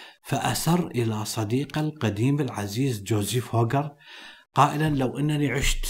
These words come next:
عشرين سنة أخرى وأنا قادر على العمل، فكيف ينبغي أن أغير كتاب أصل الأنواع؟"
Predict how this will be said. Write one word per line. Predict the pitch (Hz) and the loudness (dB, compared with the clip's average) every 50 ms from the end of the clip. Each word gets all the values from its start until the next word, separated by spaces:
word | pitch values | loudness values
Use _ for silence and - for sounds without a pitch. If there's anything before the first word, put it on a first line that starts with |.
| - - - - - - - - | -6 -8 -10 -14 -16 -18 -16 -14
عشرين | 98 104 101 - - 131 147 156 | -10 -10 -8 -6 0 2 2 2
سنة | 151 - 156 156 156 151 | 4 4 2 2 2 0
أخرى | - 156 151 156 165 160 165 - - - | 0 2 2 2 2 0 -2 -8 -12 -10
وأنا | 107 113 113 113 120 117 117 | -8 -8 -4 -2 -2 -2 -2
قادر | 117 - - 131 127 120 113 107 101 98 | -2 0 0 0 2 2 0 -2 -2 -2
على | 110 120 139 143 | 0 2 2 2
العمل، | 139 123 135 143 151 156 151 151 - - - - _ _ _ _ _ _ _ _ _ _ _ _ _ _ _ _ _ _ _ _ _ _ _ _ _ _ _ _ - | 2 2 2 4 4 4 2 0 -2 -8 -16 -18 _ _ _ _ _ _ _ _ _ _ _ _ _ _ _ _ _ _ _ _ _ _ _ _ _ _ _ _ -8
فكيف | 127 123 - - 185 175 - - | -8 -4 0 2 2 2 2 2
ينبغي | 131 127 131 127 117 110 127 113 120 127 120 117 | 0 2 2 2 2 2 0 0 0 0 0 2
أن | 117 | 2
أغير | 120 113 123 135 143 143 135 139 | 2 2 2 4 4 4 2 0
كتاب | - - - 135 120 110 160 | -2 -6 -4 -2 -2 -2 -2
أصل | 226 - - 120 107 | -4 -4 -4 -2 -2
الأنواع؟" | 190 180 190 196 190 202 - | -2 -2 -4 -4 -6 -8 -10